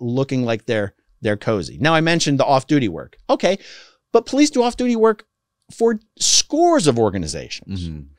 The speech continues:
Speaker 1: I don't think that when the Clearwater Police first started doing off-duty work for Scientology, it's because they were like,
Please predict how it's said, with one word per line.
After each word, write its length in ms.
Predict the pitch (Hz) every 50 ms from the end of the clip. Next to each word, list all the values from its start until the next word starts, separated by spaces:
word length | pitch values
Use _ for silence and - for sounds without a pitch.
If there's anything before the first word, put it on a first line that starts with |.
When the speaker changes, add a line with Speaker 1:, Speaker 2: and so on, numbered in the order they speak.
| _ - - - - _ _ 131
Speaker 1:
I 100 | 127 220
don't 240 | 269 262 240 202
think 240 | - 214 208 190 170
that 100 | - 127
when 120 | 139 143 135
the 80 | 127
Clearwater 420 | - - - 165 160 147 135 131 117
Police 300 | - - 147 135 117 -
first 260 | - 127 127 135 -
started 300 | - 127 117 113 110 113
doing 260 | 123 127 123 110 101
off-duty 380 | 104 107 110 - - 117 110 104
work 160 | 101 101 -
for 80 | -
Scientology, 760 | 107 - - 98 92 90 - - 113 123 127 120 - 82 90 90
it's 80 | 90
because 300 | - 98 92 - 98 95
they 140 | 95 101 92
were 100 | 92 87
like, 260 | 85 82 78 73 -